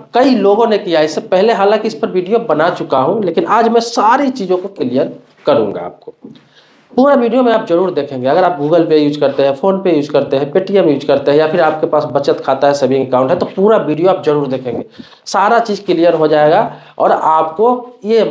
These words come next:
शंका कभी भी नहीं रहेगा कि मैं लेन देन कर रहा हूँ तो मुझे कितना पर टैक्स देना है, नहीं देना है, सारा चीज़ आपको समझ में आ जाएगा। आगे बढ़ने से पहले आपसे request करूँगा कि इस video को like जरूर कर दें।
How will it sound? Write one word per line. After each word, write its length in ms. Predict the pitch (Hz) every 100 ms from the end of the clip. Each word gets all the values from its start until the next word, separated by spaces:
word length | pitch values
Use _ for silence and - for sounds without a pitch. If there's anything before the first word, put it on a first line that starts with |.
| -
शंका 320 | - 170 170 185
कभी 240 | - 170 220
भी 120 | 220
नहीं 200 | 190 170
रहेगा 300 | 156 151 165
कि 120 | -
मैं 160 | 165 139
लेन 200 | 143 143
देन 160 | 143 135
कर 140 | 151
रहा 180 | 160 165
हूँ 240 | 180 196 - - -
तो 60 | 147
मुझे 180 | 135
कितना 320 | 147 147 143 156
पर 160 | 156
टैक्स 200 | - 131 127
देना 280 | 135 151
है, 220 | 165 180 139
नहीं 220 | 123 160
देना 200 | 139 147
है, 100 | 185
सारा 280 | - 143 147
चीज़ 200 | 147 254 - -
आपको 200 | - - 180
समझ 260 | 143 123
में 140 | 127 120
आ 100 | 107
जाएगा। 240 | 110 120
आगे 200 | 180 208
बढ़ने 260 | 208 202 208
से 80 | -
पहले 200 | 196 190
आपसे 180 | 190
request 360 | 180 180 208 190
करूँगा 260 | 175 175 185
कि 100 | 180
इस 100 | 156
video 180 | 160
को 80 | 165
like 440 | 151 143 165 196 139
जरूर 240 | 120 110
कर 160 | - -
दें। 160 | -